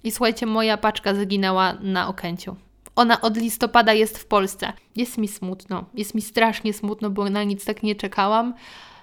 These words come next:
i, i się nie doczekałam. Dobrze, słuchajcie, ósme odkrycie.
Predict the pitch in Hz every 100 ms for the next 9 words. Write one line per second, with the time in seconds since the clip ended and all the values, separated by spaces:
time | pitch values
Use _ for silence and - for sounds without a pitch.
0 | _ - 214 214 208 202 - 214 - 202
1 | 175 - - - - - - _ _ -
2 | 226 220 202 247 247 254 302 302 269 254
3 | 254 247